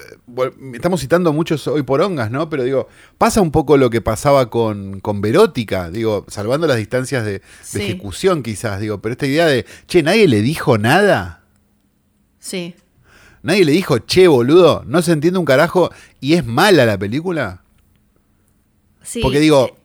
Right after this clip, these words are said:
Speaker 1: hay algo, si no estamos entrando, si no, eh, ha llegado al cine, al cine convencional, digamos, o al cine de, de, de, de multisala, de multipantalla, el, el cine de festivales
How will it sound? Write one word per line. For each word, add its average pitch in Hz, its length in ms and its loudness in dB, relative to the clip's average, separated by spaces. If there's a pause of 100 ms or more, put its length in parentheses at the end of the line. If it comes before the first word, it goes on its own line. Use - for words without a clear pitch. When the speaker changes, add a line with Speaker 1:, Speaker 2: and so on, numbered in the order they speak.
Speaker 1:
hay 165 160 0
algo, 220 380 4
si 151 140 -4
no 226 100 2
estamos 180 340 0
entrando, 185 520 0
si 156 120 -4
no, 247 280 -2
eh, 143 300 -4
ha 175 140 0
llegado 180 640 2
al 131 160 -2
cine, 160 600 -4 (340)
al 120 180 -4
cine 156 240 -4
convencional, 135 720 0
digamos, 135 300 -2
o 110 40 -2
al 98 80 -6
cine 143 240 -4
de, 110 200 -2
de, 104 240 -6
de, 104 320 -10
de 113 120 -8
multisala, 120 800 0
de 127 100 -2
multipantalla, 110 840 0 (340)
el, 113 280 -2
el 110 240 -4
cine 147 280 0
de 117 80 2
festivales 156 760 -2